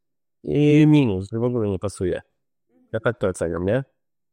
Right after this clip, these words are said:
Jak tam plus, minus, niewiele trzeba dopisać, no to coś tam dopisuję, a jak źle to kupicie, nie trafił w odpowiedź, no to daję minus i nic nie piszę zazwyczaj.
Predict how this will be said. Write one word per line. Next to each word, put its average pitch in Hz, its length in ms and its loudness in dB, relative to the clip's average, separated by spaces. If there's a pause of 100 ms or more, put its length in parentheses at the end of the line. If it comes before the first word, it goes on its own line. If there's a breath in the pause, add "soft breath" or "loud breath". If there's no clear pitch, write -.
Jak 127 180 -2
tam 143 200 0
plus, 156 260 -4
minus, 160 300 0
niewiele 143 320 2
trzeba 139 160 -4
dopisać, 139 560 -2
no 131 140 -2
to 127 120 -6
coś 127 220 -4
tam 127 140 -2
dopisuję, 123 600 -2 (440)
a - 100 -4
jak 131 260 0 (380)
źle 127 440 0
to 127 140 -2
kupicie, 123 480 0
nie 120 140 2
trafił 123 480 0
w 117 60 -2
odpowiedź, 117 680 -2
no 113 160 0
to 113 200 0
daję 110 260 2
minus 110 420 0
i 98 60 -4
nic 101 220 -6
nie 87 100 -6
piszę - 300 -8
zazwyczaj. - 540 -12